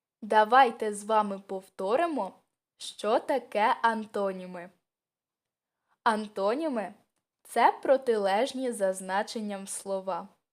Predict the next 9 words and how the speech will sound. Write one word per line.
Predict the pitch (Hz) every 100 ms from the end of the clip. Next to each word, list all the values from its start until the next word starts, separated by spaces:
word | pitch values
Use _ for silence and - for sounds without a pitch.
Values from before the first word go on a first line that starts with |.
| _ _ _ _ _ _ _ _
Наприклад, | 220 302 - 302 262 202 180 - _ _ _ _ _ _ _
веселий, | 214 240 240 339 370 294 196 202 _ _ _ _
сумний, | - - 185 185 190 233 262 - _ _ _ _ _ _ _
холодний, | _ 285 294 320 349 349 202 190 202 _ _ _ _ _
теплий. | - 190 277 254 247 247 _ _ _ _ _ _ _ _ _ _ _ _ _ _ _ _ _ _ _ _ _ _ _ _ _
Повторювали, | 294 330 - 339 269 220 208 220 247
що | 247 - 285 247
таке | 233 240 247 214 -
антоніми, | 202 202 - 214 359 370 226 185